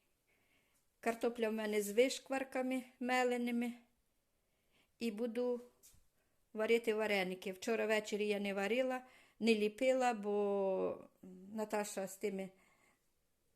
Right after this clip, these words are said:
пиріжками, чи як воно там, займалася, та не було місця на кухні. <laughs> Дуже було пізно. Я завжди ліплю їх,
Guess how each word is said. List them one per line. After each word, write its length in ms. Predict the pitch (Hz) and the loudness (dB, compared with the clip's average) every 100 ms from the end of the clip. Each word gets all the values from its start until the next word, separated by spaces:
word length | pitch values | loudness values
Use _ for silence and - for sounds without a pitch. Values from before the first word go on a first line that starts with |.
| _ _ 196 - _ _ - | _ _ -20 -20 _ _ -8
пиріжками, 760 | 214 196 - - 240 247 240 | -6 -6 -6 -2 -2 0 -4
чи 200 | 233 226 | -4 0
як 280 | 226 233 220 | 0 0 -4
воно 200 | 220 220 | -6 -4
там, 320 | 214 208 208 - - _ _ _ _ _ _ _ _ _ _ _ - - - - _ _ _ _ 185 | -4 -4 -4 -12 -20 _ _ _ _ _ _ _ _ _ _ _ -14 -14 -18 -20 _ _ _ _ -2
займалася, 720 | 208 208 208 202 196 196 180 | 0 2 2 2 0 0 -4
та 140 | 202 | -4
не 100 | 190 | -6
було 260 | 196 208 202 | -2 -2 -2
місця 380 | 202 202 - 185 | -4 -6 -6 -6
на 120 | 185 | -6
кухні. 480 | - 190 - 185 - - - - - | -10 -16 -10 -10 -10 -18 -20 -20 -20
<laughs> 560 | - - - - - - | -20 -18 -20 -20 -20 -6
Дуже 240 | 330 247 | -2 -2
було 240 | 220 196 185 | -2 -4 -4
пізно. 480 | 185 302 277 277 269 - _ _ _ - | -4 -6 -4 -6 -8 -14 _ _ _ -2
Я 180 | 247 | 0
завжди 400 | 254 233 233 262 | 2 0 2 2
ліплю 380 | 233 254 254 233 | 2 -2 -4 -6
їх, 540 | 226 226 226 - - | -4 -6 -8 -14 -20